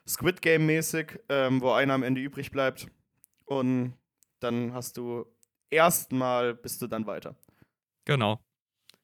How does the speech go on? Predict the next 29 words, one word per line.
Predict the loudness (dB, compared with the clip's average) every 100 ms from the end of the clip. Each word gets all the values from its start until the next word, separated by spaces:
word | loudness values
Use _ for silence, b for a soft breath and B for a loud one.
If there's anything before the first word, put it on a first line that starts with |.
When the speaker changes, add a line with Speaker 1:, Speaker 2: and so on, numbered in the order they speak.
| _ -4
Speaker 2:
Und | -4 -2 0
wenn | 0 2
du | 4
weiter | 4 2 0
bist, | 0 0
dann | 0
wirst | 0 2
du |
ein | 0
Neophyt. | 2 0 0 -2 -2 -8 _ _ _ _ _ _ _ _ _ _ _ _ _ _ _ _ _ -6
Speaker 1:
Und | -2
das | 0
ist | -2 -4
die | 2
Weiterleitung, | 2 4 2 2 0 -2 0 -2 -4 -8 -4 -2 -2 -6
da | -6
bist | -6
du | -6 -2
einen | -4
Schritt | -4 -10 -10
höher. | -10 -10 _ _ _ _ _ _
Speaker 2:
Dann | -2 0
bist | 0 0 -2
du | -2
im | -2
Grunde | 0 2 4 2 0
schon | 2 6 6 4 -4 -8 _ _ _ _ _ 0
im | 0 0
Chapter, | 0 0 2 4 4